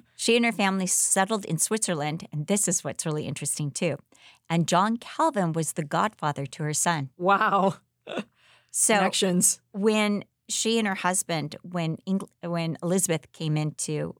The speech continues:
Speaker 1: power, she and her husband decided to move to, back to England,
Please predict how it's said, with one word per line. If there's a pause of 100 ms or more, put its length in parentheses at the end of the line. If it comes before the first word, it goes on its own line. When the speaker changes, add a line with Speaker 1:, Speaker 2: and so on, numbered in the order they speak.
Speaker 1:
power, (480)
she
and
her
husband
decided
to
move (180)
to, (320)
back
to
England,